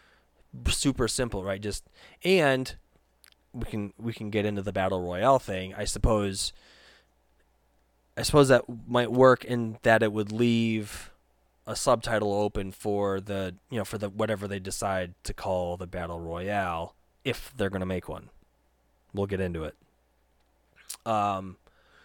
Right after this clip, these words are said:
but I, I think, I think that'd be all right. But I also really like the way Battlefield twenty twenty-one sounds too. But they may feel like that sounds c-, too close to Battlefield twenty-one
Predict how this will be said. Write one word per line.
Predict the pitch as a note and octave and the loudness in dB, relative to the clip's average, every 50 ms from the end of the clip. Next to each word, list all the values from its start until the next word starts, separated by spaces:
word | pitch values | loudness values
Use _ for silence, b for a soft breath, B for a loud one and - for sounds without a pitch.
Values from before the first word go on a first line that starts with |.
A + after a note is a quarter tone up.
| b b b b b _ | b b b b b _
but | - D#3 | 4 6
I, | D#3+ F3+ F#3+ - - | 8 6 6 4 0
I | C#3 A3+ B3 | -2 -2 0
think, | - D#4 C#4 - | 0 0 2 4
I | C4 - G#3+ | 4 4 4
think | G#3+ C#4 C4 | 2 2 2
that'd | B3+ A#3+ G#3 | 2 4 4
be | G3+ D3+ | 6 4
all | A2 G2+ | 6 4
right. | G2 G2 G2 A2 A#2+ - _ _ _ - _ _ _ _ _ _ _ _ | 4 2 2 0 -2 -4 _ _ _ -20 _ _ _ _ _ _ _ _
But | - D#3+ | 0 2
I | D#3+ E3 | 4 4
also | F3 F#3+ G3+ - - D3 | 4 2 2 0 -2 -4
really | C#3+ C#3 C#3+ D#3+ D#3 D#3 C3 | -2 2 2 4 4 4 4
like | B2 C3+ C#3 - | 4 4 2 2
the | A#2+ | 0
way | A2+ A2 G#2 | 0 0 0
Battlefield | - - G#2+ A2 A2 G#2+ - - A2+ G2+ G2 - | 0 2 2 2 2 2 0 -2 -4 -4 -2 -4
twenty | - - G#2+ G2 F#2+ | -6 -4 -4 -6 -6
twenty-one | - - A2 F#2+ F#2 F2 F2+ F#2 F#2+ F#2+ | -6 -6 -6 -6 -6 -4 -4 -4 -4 -6
sounds | - - F2+ E2 E2+ E2+ - - - | -8 -10 -10 -10 -12 -10 -10 -10 -8
too. | - - G2+ F#2+ E2+ E2 E2+ E2+ F2 - - - - - _ _ _ _ _ B B B B B B B B B B B B B B B B B B B B B B B B B _ _ | -8 -8 -8 -8 -8 -10 -12 -14 -14 -16 -18 -20 -20 -20 _ _ _ _ _ B B B B B B B B B B B B B B B B B B B B B B B B B _ _
But | - E3 F#3 E3+ D3+ D3 C3 - | 8 10 12 12 12 12 10 6
they | C3+ D3+ E3 F3 | 2 0 2 4
may | F#3+ G3+ G#3 | 6 4 4
feel | - - - F3 F#3+ | 4 2 2 4 6
like | F#3 E3 - | 6 6 4
that | - D#3+ D3 | 2 -4 -2
sounds | - - E3 D3+ D#3 D#3 C#3+ C3 - | -2 -2 0 2 2 2 2 0 -2
c-, | - - - | -4 -6 -10
too | - - - - - D#3 D3 | -6 -4 -4 0 0 -2 -2
close | - - - - C3+ C3 C3 B2+ - - - | -2 -6 -6 2 4 4 4 4 2 -2 -2
to | - - A#2+ G#2+ G#2+ G#2 G#2 G2+ G2 F#2+ G2 G2+ B B B B B B B B _ _ _ _ _ _ _ _ _ _ _ _ _ _ _ _ _ _ _ - | -2 0 0 2 2 2 2 2 2 0 0 -4 B B B B B B B B _ _ _ _ _ _ _ _ _ _ _ _ _ _ _ _ _ _ _ 0
Battlefield | G#2+ A2+ A#2 A2+ G#2+ - - A#2+ A2 G#2+ - | 2 4 4 4 2 0 0 0 0 0 -2
twenty-one | - - A#2+ A2+ A2 A2 G#2 G2+ G2+ G2+ G2 F#2+ F#2+ F#2 F2+ F2+ | -6 -6 -4 -4 -4 -2 -2 -2 -2 -2 -2 -4 -6 -10 -12 -16